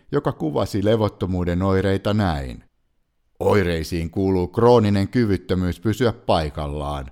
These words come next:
Potilas ei pysty keskittymään työhönsä. Hän ei voi lukea,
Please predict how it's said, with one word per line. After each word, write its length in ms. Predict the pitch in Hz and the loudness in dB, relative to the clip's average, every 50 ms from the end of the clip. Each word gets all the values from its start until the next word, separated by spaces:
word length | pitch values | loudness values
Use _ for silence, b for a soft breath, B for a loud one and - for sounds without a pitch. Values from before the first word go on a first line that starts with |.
| _ _ _ _ _ _ _ _ _ _ _ | _ _ _ _ _ _ _ _ _ _ _
Potilas 440 | - 185 170 156 135 117 104 98 127 | -6 -6 -2 2 2 2 2 2 2
ei 100 | 120 117 | 0 0
pysty 340 | 117 143 139 120 - 127 | 2 0 -2 0 0 -4
keskittymään 760 | 120 - - 139 131 117 - - - - - 104 107 107 104 | -4 -2 0 0 0 0 -2 -6 -6 -4 -2 -2 0 0 0
työhönsä. 720 | - - 117 95 85 76 71 76 71 67 - - 78 65 - - _ _ _ _ _ _ _ _ _ _ _ _ _ | 0 0 0 0 0 -2 -4 -4 -6 -8 -8 -8 -8 -8 -10 -12 _ _ _ _ _ _ _ _ _ _ _ _ _
Hän 180 | _ - 185 160 | _ -4 -2 0
ei 140 | 139 120 104 | 0 0 2
voi 160 | 92 92 92 | 2 0 0
lukea, 500 | 95 107 113 110 113 - 110 98 98 92 | 2 2 0 0 0 0 0 2 2 0